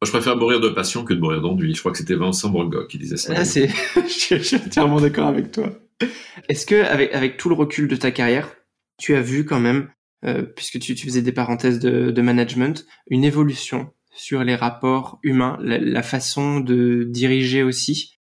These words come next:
Speaker 2: Euh, j'imagine que tu diriges pas aujourd'hui en, en deux mille vingt et un, deux mille vingt-deux comme tu dirigeais peut-être dans les années quatre-vingt-dix. Qu'est-ce que, euh, selon toi, a, a évolué ? Qu'est-ce qui a changé, en fait, euh, soit au niveau des générations, soit au niveau du management, euh, ou des deux ?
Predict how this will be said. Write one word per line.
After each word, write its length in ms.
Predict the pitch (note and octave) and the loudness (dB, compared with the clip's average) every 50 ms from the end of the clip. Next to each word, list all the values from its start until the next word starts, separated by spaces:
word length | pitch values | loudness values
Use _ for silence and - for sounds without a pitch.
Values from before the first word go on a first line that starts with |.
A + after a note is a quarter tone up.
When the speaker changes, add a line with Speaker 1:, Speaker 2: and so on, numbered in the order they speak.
| _ _ _ | _ _ _
Speaker 2:
Euh, 380 | A#2 A#2+ A2+ A#2 A#2 A2+ A2+ A#2+ | -4 -2 -2 0 0 -2 -2 -2
j'imagine 440 | B2 B2+ A#2 B2 B2 B2 B2 D3 D3+ | -4 -2 0 2 2 2 2 0 -2
que 80 | D3 C#3+ | -2 -4
tu 160 | B2+ - B2+ | -4 -4 -6
diriges 500 | B2+ B2 B2 A#2+ A#2+ A#2 - - - _ _ _ _ | -4 -2 0 0 0 -2 -4 -10 -14 _ _ _ _
pas 120 | B2 B2+ | -4 -2
aujourd'hui 500 | B2+ B2 A#2+ B2 B2 A#2 A#2 B2+ B2+ C3 | 0 0 2 0 0 0 -2 -2 -2 0
en, 60 | B2+ | 0
en 480 | A#2 A2 A2 A2 G#2+ G#2+ - - A#2+ A#2 | 0 0 0 -2 -2 -4 -4 -2 -2 -2
deux 100 | A2 A#2 | 0 0
mille 180 | A2+ B2 A#2+ A2+ | 0 0 0 2
vingt 220 | A#2 A#2+ A#2 A#2 | 0 -2 -2 -2
et 40 | B2 | -2
un, 120 | B2 B2+ B2 | 0 0 0
deux 80 | A#2+ | 0
mille 160 | A#2 A#2+ A#2 | 0 0 0
vingt-deux 260 | A#2 A#2 A#2 A#2+ B2+ B2+ | 0 0 0 0 0 -2
comme 140 | - A#2+ | -2 -6
tu 180 | A2+ A#2 - A#2+ | -8 -6 -8 -8
dirigeais 360 | A#2 A2+ A#2 A2+ A2 A#2 A#2+ | -6 -4 -4 -4 -2 -2 -4
peut-être 240 | A#2 - - B2 A#2 | -6 -4 -4 -2 -2
dans 80 | A#2 A#2 | 0 -2
les 140 | A2+ G#2+ | -2 -2
années 120 | A#2 A#2 A#2+ | -4 -6 -4
quatre-vingt-dix. 680 | A#2 A#2+ - - - A#2+ A#2 A2 B2 D#3 - - - - _ _ _ _ _ _ _ _ _ _ _ _ _ _ _ _ _ _ _ _ | -6 -8 -10 -10 -10 -10 -8 -6 -6 -6 -6 -8 -12 -16 _ _ _ _ _ _ _ _ _ _ _ _ _ _ _ _ _ _ _ _
Qu'est-ce 280 | - F3 D#3+ - - | -2 -2 -2 -2 -6
que, 360 | - - D3+ D3 D3+ D#3+ D#3+ - | -4 0 2 4 4 2 0 -2
euh, 160 | - C3 B2+ A#2+ | -2 -2 -2 -4
selon 280 | B2 - C3 B2+ B2 | -4 -2 0 0 0
toi, 260 | A#2+ - C3 C3+ C#3+ | 0 -2 -2 0 0
a, 300 | C#3+ C3+ B2 A#2 A2+ A2+ G#2+ | 0 0 0 0 0 0 -2
a 120 | - B2 | 0 0
évolué ? 540 | A#2+ A#2 A#2+ B2 B2 A#2+ A#2+ A#2 A#2+ A#2+ - - - - _ _ _ | 0 2 2 2 0 2 2 2 0 0 0 -4 -10 -14 _ _ _
Qu'est-ce 180 | - C#3+ D3 - | -6 -6 -6 -4
qui 80 | - | -6
a 40 | A#2+ | -4
changé, 360 | - - - B2 A#2 A#2 B2+ | -2 0 0 0 0 2 0
en 80 | C3 B2 | 0 -2
fait, 280 | B2 - B2+ B2+ - | -2 -6 -6 -6 -4
euh, 200 | A#2+ A2 - F#2+ - | -6 -6 -6 -8 -10
soit 220 | - - - C3+ C3 | -10 -4 0 2 2
au 40 | |
niveau 180 | B2+ B2+ A#2+ A#2+ | 4 4 2 2
des 100 | A#2 A#2 | 0 2
générations, 460 | A2+ A#2+ A#2+ A2 A2 A2 - - B2+ | 0 2 2 2 0 -2 -4 -6 -6
soit 160 | B2+ - B2+ | -6 -4 -4
au 20 | A#2+ | -4
niveau 160 | A#2 A2+ A#2 | -2 -2 -4
du 100 | A#2 A2+ | -4 -4
management, 680 | A2+ A2+ A2 A2+ G#2+ A2 G#2+ A2 A2+ B2 B2 B2 - A2+ | -2 -2 -2 -2 -4 -4 -4 -2 -2 -2 -4 -6 -8 -12
euh, 160 | G2+ - - - | -12 -12 -12 -8
ou 120 | A#2+ A#2 | -6 -4
des 80 | A2 G#2+ | -4 -2
deux ? 240 | A2 A#2+ - - | -4 -4 -6 -6